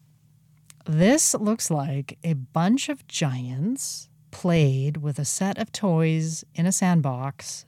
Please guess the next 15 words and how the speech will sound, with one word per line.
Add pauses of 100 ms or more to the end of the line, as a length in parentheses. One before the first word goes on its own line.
(120)
and
then
just
suddenly
got
up
and
left." (640)
And (220)
that
became (1160)
the
Vegas (360)
skyline. (1120)
And